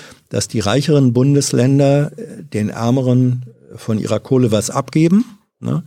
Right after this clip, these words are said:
Ähm, also dass die Bremer sagen dann immer, äh, zu Recht, „Bayern soll mal hier, ähm, für uns was mitfinanzieren.“ Und dann sagen die Bayern, „Was,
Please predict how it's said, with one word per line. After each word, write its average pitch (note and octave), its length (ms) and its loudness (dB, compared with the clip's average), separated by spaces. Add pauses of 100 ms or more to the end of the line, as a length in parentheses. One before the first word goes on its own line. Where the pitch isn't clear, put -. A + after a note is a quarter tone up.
(540)
Ähm, G2+ 400 0 (100)
also - 480 -4 (160)
dass - 320 -8
die - 100 -6
Bremer B2 360 2
sagen A#2+ 300 0
dann - 140 0
immer, G#2+ 460 0 (100)
äh, G#2+ 440 -4
zu - 120 -10
Recht, A#2+ 380 -4
„Bayern B2 320 0
soll B2 160 0
mal A#2+ 160 2
hier, A#2+ 240 2 (500)
ähm, A2 360 -2 (160)
für - 180 -8
uns - 300 -4
was - 380 -4
mitfinanzieren.“ A#2+ 1040 2
Und - 160 -6
dann A2 140 -4
sagen G#2+ 300 0
die G2+ 100 -2
Bayern, G2+ 400 0
„Was, B2 240 -2